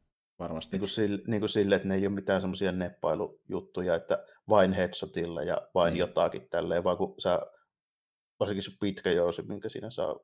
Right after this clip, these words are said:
Speaker 2: vähän myöhemmin, kun upgradeat sen täyteen, <laughs> niin se on kunnon semmonen niinku, kun lentää niinku metrin taaksepäin,
Speaker 1: Oi,
Speaker 2: kun
Speaker 1: et.
Speaker 2: ampuu sillä rintaan.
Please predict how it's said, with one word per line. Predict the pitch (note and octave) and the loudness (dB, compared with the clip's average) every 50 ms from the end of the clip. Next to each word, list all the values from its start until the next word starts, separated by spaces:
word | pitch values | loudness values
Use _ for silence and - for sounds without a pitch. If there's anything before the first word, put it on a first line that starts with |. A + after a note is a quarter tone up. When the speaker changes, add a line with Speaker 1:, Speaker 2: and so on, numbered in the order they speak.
| _ - | _ -12
Speaker 2:
vähän | G#2 F#2+ G2 F2+ F#2 | -8 -6 -6 -6 -4
myöhemmin, | F2 F2+ E2+ - - F#2 F#2+ - | -6 -6 -6 -8 -10 -12 -12 -4
kun | - G#2 G2 | -2 -2 -2
upgradeat | - - G#2+ F#2+ F2 E2+ E2+ - | 0 2 2 2 2 2 0 -2
sen | G#2 F#2+ F#2+ | -4 -2 2
täyteen, | G2+ F#2 F2 E2+ E2+ - - - F#2 - - - - - - - | 4 4 6 4 4 2 2 0 0 0 -2 -8 -18 -20 -18 -4
<laughs> | - G3 F#3+ G3 A2 | -2 -2 -2 0 -2
niin | G2+ G2+ F#2 | -4 -2 0
se | - | 0
on | G#2+ F#2+ | 0 2
kunnon | - A#2 G#2+ G#2 G2 G2 F#2+ | 2 0 2 2 2 0 0
semmonen | - G2+ F2+ F#2 F#2 F#2+ F#2+ G2 G2+ | 0 -2 -2 -2 -4 -4 -4 -4 -4
niinku, | G2 G2 - G#2+ - - - - - - - _ _ _ _ _ _ _ _ _ _ _ _ _ _ _ | -4 -4 -4 -4 -4 -8 -16 -20 -20 -20 -20 _ _ _ _ _ _ _ _ _ _ _ _ _ _ _
kun | - G#2+ G2 | 4 8 10
lentää | G#2 G#2 G2 F#2 F#2 F#2 F#2+ F#2 F2+ | 10 10 10 8 6 4 4 4 4
niinku | F2 F#2+ F#2 G#2 G#2 | 4 2 0 -2 -2
metrin | G#2 G2+ G2 F#2 F#2 - - F#2+ E2+ E2+ - | 0 2 4 4 4 2 0 -2 -2 2 6
taaksepäin, | G2 F2+ E2+ F#2+ F#2+ - - - G#2+ - | 8 8 8 8 4 2 2 2 2 2
Speaker 1:
Oi, | - G2 | 2 2
Speaker 2:
kun | - - - - | 0 0 -2 -4
Speaker 1:
et. | |
Speaker 2:
ampuu | G#2+ - - A2+ A2+ | -4 -2 0 0 0
sillä | - - G#2+ G#2 | 4 4 4 4
rintaan. | G#2 G2+ G2+ G2 F#2 G2 F#2 G2 G2+ A2 B2 | 6 4 4 2 2 2 2 2 4 2 2